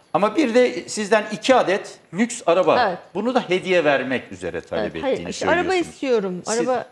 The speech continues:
Speaker 2: araba istiyorum diyor, araba alacağım. Ondan sonra şirket üzerine alalım. Şirket üzerine alıyorum zaten arabayı. Sonrasında arabayı be-, benim üzerime alalım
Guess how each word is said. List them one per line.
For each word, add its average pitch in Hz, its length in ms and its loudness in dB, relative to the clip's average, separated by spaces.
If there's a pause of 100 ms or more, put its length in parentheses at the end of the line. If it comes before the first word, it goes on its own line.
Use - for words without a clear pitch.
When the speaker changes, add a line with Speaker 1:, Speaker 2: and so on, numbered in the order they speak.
Speaker 2:
araba 254 260 -2
istiyorum 175 600 -8
diyor, 262 100 0
araba 294 200 -2
alacağım. 220 380 -4 (580)
Ondan 202 280 -2
sonra - 200 -6
şirket - 360 -2
üzerine 196 320 -2
alalım. 175 300 -6 (360)
Şirket 240 300 -10
üzerine 180 300 -8
alıyorum 165 380 -12
zaten 170 280 -12
arabayı. - 420 -10 (800)
Sonrasında 320 680 -4
arabayı 349 360 0
be-, 262 180 -4
benim 294 340 -6 (140)
üzerime 185 400 -6
alalım 160 380 -12